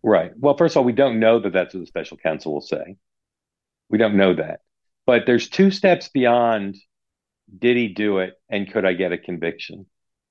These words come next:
And can I prove it, rather? One is, can I get a conviction?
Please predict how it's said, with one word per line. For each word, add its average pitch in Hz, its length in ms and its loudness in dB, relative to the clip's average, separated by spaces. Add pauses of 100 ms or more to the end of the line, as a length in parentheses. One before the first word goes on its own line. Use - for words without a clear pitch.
(140)
And 113 160 2
can 123 100 2
I 95 140 2
prove 104 240 2
it, 82 100 -6
rather? 73 360 -6 (520)
One 156 320 2
is, 98 440 0 (240)
can 127 100 0
I 120 80 4
get 120 160 2
a 113 60 -4
conviction? 117 560 -8